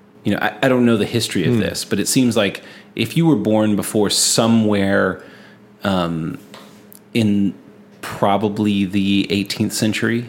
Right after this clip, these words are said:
Speaker 2: Mm-hmm.
Speaker 1: that was not a reality.
Speaker 2: Yeah. So
Speaker 1: And
Speaker 2: you're
Speaker 1: there are places on this world right now where that's not a reality.
Speaker 2: Yeah.
Speaker 1: If someone thinks you did a crime, you're guilty
Speaker 2: Mm-hmm.
Speaker 1: until you prove you're innocent.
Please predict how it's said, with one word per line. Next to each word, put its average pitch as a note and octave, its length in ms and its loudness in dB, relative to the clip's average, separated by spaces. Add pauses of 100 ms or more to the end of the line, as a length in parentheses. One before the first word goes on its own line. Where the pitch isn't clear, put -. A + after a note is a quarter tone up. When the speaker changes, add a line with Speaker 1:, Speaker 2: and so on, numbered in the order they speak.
(120)
Speaker 2:
Mm-hmm. G2+ 280 -2 (1800)
Speaker 1:
that A2 260 0
was G#2+ 160 0
not F#2 400 -2
a F2 60 -2
reality. D#2 560 -4 (160)
Speaker 2:
Yeah. E2 220 -2 (420)
So - 100 0
Speaker 1:
And C3 100 6
Speaker 2:
you're D3+ 80 4
Speaker 1:
there D3 100 4
are C3+ 60 0
places B2+ 400 0
on G2+ 160 2
this - 200 -2
world G#2 320 2
right F#2+ 320 0
now F#2+ 500 -2
where F#2+ 120 -2
that's E2 220 -2
not D#2 160 -6
a - 40 -8
reality. - 540 -10 (100)
Speaker 2:
Yeah. F2 240 0
Speaker 1:
If G#2 140 -2
someone C#3 280 4
thinks A2+ 280 0
you G#2+ 60 0
did F2+ 140 -2
a F#2 40 -4
crime, F2+ 580 -2 (180)
you're A2+ 180 2
guilty F#2+ 520 -2 (240)
Speaker 2:
Mm-hmm. E2+ 280 -6 (920)
Speaker 1:
until A2+ 200 2
you F#2+ 120 2
prove F2+ 260 0
you're F2 120 0
innocent. F2 300 -4